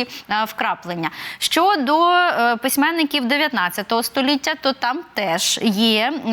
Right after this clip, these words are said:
цей образ, і ми його окреслимо. А от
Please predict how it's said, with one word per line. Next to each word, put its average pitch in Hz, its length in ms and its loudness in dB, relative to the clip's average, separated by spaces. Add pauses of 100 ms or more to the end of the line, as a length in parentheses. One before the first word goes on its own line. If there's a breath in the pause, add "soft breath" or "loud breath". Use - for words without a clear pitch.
цей 226 260 -2
образ, 240 800 0
і 220 180 2
ми 214 180 2
його 214 320 2
окреслимо. 214 720 0 (280 loud breath)
А 294 160 0
от 381 100 -2